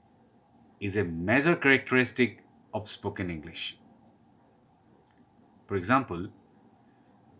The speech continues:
it is the worst thing that you could do. It's the worst thing that you could do.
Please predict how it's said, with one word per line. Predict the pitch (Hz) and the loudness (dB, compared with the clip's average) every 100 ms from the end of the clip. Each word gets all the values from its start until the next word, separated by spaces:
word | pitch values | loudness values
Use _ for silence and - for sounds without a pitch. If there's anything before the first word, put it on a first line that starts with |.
| _ | _
it | 113 | -2
is | 123 104 | 0 0
the | 110 | -2
worst | 101 98 113 156 240 247 - | -6 0 8 12 12 10 2
thing | 202 160 107 98 123 _ - | 4 4 2 -4 -10 _ -16
that | 104 90 | -12 -8
you | 95 | -6
could | - 127 110 113 | 0 0 0 2
do. | 160 208 202 120 98 104 - - - - - - _ _ _ _ _ - - - _ _ - | 4 4 2 0 -4 -16 -20 -20 -20 -20 -20 -20 _ _ _ _ _ -20 -20 -20 _ _ -4
It's | 117 101 | -2 2
the | 110 101 - _ - | 0 0 -8 _ -6
worst | 110 139 214 269 - - | 6 12 12 12 2 -2
thing | 139 90 82 _ _ _ _ _ _ _ _ - 104 | -4 -4 -12 _ _ _ _ _ _ _ _ -18 -6
that | 107 101 | -2 -2
you | 92 | -4
could | - 90 - _ _ 107 | -6 -10 -10 _ _ 2
do. | 147 165 107 | 8 8 6